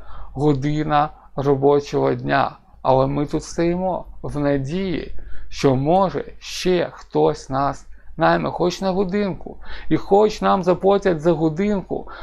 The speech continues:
маленьку частину того динарія, хоч пару копійок, на яких ми зможемо хоч щось купити і принести додому. Вони чекали. Вони не втратили надії.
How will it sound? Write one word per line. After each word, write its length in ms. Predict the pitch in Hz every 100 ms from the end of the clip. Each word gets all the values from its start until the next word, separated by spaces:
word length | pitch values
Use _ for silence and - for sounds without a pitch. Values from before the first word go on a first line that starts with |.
| -
маленьку 480 | 156 165 185 208 202
частину 500 | 185 190 - 208 196
того 240 | 180 180 180
динарія, 680 | 165 165 175 185 151 - -
хоч 200 | 160 -
пару 300 | 185 190 190
копійок, 600 | 190 185 196 202 180 127 - - -
на 80 | 165
яких 340 | 165 - 196
ми 100 | 190
зможемо 460 | 165 185 196 190 180
хоч 240 | 180 175
щось 460 | - - 196 208 190
купити 580 | - 156 - 202 196 165
і 40 |
принести 720 | 143 151 151 165 170 - 170 165 - - - -
додому. 600 | 139 147 139 160 135 - - - - -
Вони 420 | 131 131 131 139
чекали. 560 | - 127 - 127 - - - - -
Вони 600 | 147 151 147 165 185 196 196 - -
не 360 | 127 135 151
втратили 680 | 156 - 127 131 131 135 131
надії. 560 | 131 131 131 147 117